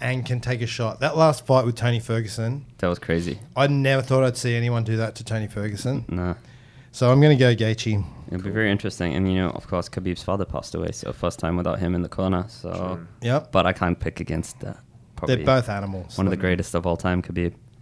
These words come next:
Speaker 1: of course.
Speaker 3: So that's lightweight. Middleweight, we have Whitaker versus Cannonier.
Speaker 1: Cannonier, Jared Cannonier.
Speaker 2: Yeah.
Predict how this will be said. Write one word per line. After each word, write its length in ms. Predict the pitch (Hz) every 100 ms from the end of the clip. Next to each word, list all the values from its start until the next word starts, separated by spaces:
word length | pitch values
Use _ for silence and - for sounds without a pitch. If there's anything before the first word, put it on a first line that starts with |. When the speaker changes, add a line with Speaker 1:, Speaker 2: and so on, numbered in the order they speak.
| -
Speaker 1:
of 120 | -
course. 380 | 92 92 92 - - - -
Speaker 3:
So 140 | -
that's 280 | 107 117 -
lightweight. 640 | 90 95 92 85 98 110
Middleweight, 440 | 110 110 107 104 85
we 120 | 98
have 400 | 101 98 95 -
Whitaker 480 | 90 104 120 131 113
versus 400 | 92 98 98 -
Cannonier. 500 | - 98 95 98 69 - - - - -
Speaker 1:
Cannonier, 600 | - 139 135 156 190 156
Jared 280 | - 139 143
Cannonier. 580 | 123 143 135 139 180 180 -
Speaker 2:
Yeah. 280 | 95 95